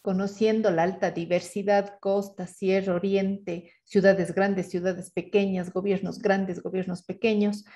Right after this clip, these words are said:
realmente la incidencia de las universidades es fundamental porque se convierten justamente en ese gran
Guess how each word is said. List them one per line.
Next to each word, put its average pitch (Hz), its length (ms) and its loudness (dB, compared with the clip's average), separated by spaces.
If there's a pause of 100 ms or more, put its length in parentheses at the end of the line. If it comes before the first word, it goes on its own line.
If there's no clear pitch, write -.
(420)
realmente 247 520 4
la 196 120 4
incidencia 254 680 -2
de 214 120 2
las 190 160 -2
universidades 202 540 -2
es 196 180 -6
fundamental 202 840 -2
porque 208 240 -2
se 185 200 -6
convierten 254 560 -2
justamente 240 1000 -2
en 214 100 -2
ese 220 220 -2
gran 233 260 0